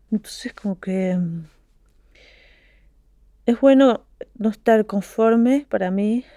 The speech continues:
con algo que ya hice o con una forma de hacer o con la frontalidad o con cosas así, porque me impulsa a hacer algo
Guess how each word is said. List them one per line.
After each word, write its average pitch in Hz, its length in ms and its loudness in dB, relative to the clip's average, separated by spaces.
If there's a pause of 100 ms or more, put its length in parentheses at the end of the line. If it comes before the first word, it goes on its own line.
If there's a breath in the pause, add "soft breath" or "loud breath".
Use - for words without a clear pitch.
(260 soft breath)
con 175 920 -4 (160)
algo 202 260 -2
que 170 480 -4 (580 soft breath)
ya 208 240 2
hice 208 640 0
o 185 100 0
con 180 140 -4
una 185 220 -4
forma 196 400 -4
de 180 240 -4
hacer 196 560 -2
o 190 40 -4
con 180 120 -4
la 180 60 -2
frontalidad 190 1000 -2
o 185 60 -8
con 180 160 -10
cosas 185 240 -16
así, 220 400 -8 (640 soft breath)
porque 180 560 -4
me 175 480 -6
impulsa 180 560 -6
a 165 60 -6 (140)
hacer 180 260 -8
algo 175 540 -6